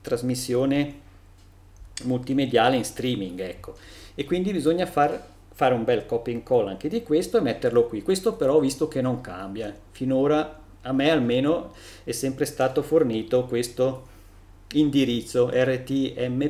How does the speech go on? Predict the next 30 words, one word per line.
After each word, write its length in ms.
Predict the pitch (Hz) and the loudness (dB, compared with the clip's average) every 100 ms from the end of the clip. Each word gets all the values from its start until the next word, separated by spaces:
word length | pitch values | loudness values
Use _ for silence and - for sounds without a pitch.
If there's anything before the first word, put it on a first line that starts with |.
| - | -2
P 420 | 143 139 147 - - - - - - | 2 4 4 0 -16 -20 -20 -20 -8
a 480 | - 123 131 - - | -2 2 2 0 -6
eccetera 380 | 131 - 131 160 | -8 -4 2 2
eccetera 720 | 165 131 123 131 139 113 117 | 2 0 0 0 0 2 4
live 200 | 117 113 | 2 -2
due 400 | 113 110 110 117 | -4 2 2 2
finora. 720 | - 117 104 98 107 113 - - - - - - - - | -4 -4 -4 -2 -2 -4 -8 -20 -20 -20 -20 -20 -20 -8
Non 140 | 131 139 | -2 0
lo 80 | |
so, 220 | 135 123 123 | 0 0 0
magari 360 | 110 110 120 | -2 0 0
provate 400 | - 117 127 127 | 0 0 0 2
voi, 300 | 120 131 117 | 4 4 2
verrà 240 | 107 113 107 | 2 2 2
fuori 240 | 120 117 | 0 2
live 280 | 113 135 - | 2 2 0
tre, 240 | - 110 131 | -4 -2 -2
non 160 | 117 | 0
lo 80 | 123 | 0
so 320 | 123 92 95 | -2 -6 -8
se, 320 | - 110 110 | -8 -10 -10
se 180 | - 117 | -8 -6
questo 320 | - 127 131 | -4 -4 -4
cambia. 460 | 117 101 95 92 101 | -6 -8 -10 -12 -10
Nel 160 | 110 127 | -6 0
mio 200 | 147 151 | 2 4
caso 280 | 143 147 | 2 2
ho 40 | 160 | 2
provato 460 | - 117 113 113 123 | 2 2 2 0 -4
in, 240 | 110 104 | -4 -12